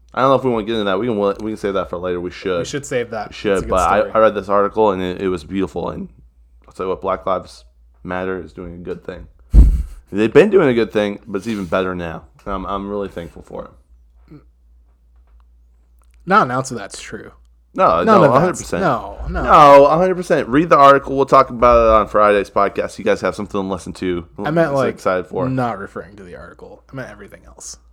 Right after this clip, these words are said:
Speaker 1: Oh, that they're not rounding up people and
Speaker 2: No. What?
Speaker 1: What? Okay. All right.
Speaker 2: All right.
Speaker 1: All right, guys. We come to the end of our time. Wait, wait, wait. Let me give the plug outs real quick. The, the shout outs. One.
Speaker 2: Plug outs.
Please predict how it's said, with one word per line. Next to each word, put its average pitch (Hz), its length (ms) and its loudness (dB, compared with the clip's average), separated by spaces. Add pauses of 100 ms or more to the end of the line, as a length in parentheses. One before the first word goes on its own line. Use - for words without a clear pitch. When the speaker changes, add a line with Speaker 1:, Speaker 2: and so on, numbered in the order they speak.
(160)
Speaker 1:
Oh, 80 280 -14 (520)
that 95 120 -12
they're 87 100 -12
not 87 180 -12
rounding 85 280 -12
up 85 120 -16
people 82 400 -14
and 80 120 -18 (2250)
Speaker 2:
No. 117 140 -20 (280)
What? 156 180 -20 (220)
Speaker 1:
What? - 220 -18 (100)
Okay. - 180 -20 (240)
All - 60 -20
right. - 80 -16 (280)
Speaker 2:
All 147 100 -2
right. 107 140 -4 (640)
Speaker 1:
All 131 60 4
right, 127 80 2
guys. 147 220 6
We 160 100 2
come 165 180 0
to 156 100 4
the 143 80 4
end 139 100 0
of 139 60 4
our 135 80 2
time. 131 220 -4
Wait, 135 160 -6
wait, 127 120 -4
wait. 117 140 0
Let 113 100 -8
me 123 80 -8
give 117 120 -8
the 101 60 -20
plug 101 200 -6
outs 92 220 -6
real 90 100 -8
quick. - 320 -10
The, 95 140 -8
the 95 160 -12
shout 95 280 2
outs. 85 180 -6 (520)
One. 160 480 8 (140)
Speaker 2:
Plug 110 240 -12
outs. - 220 4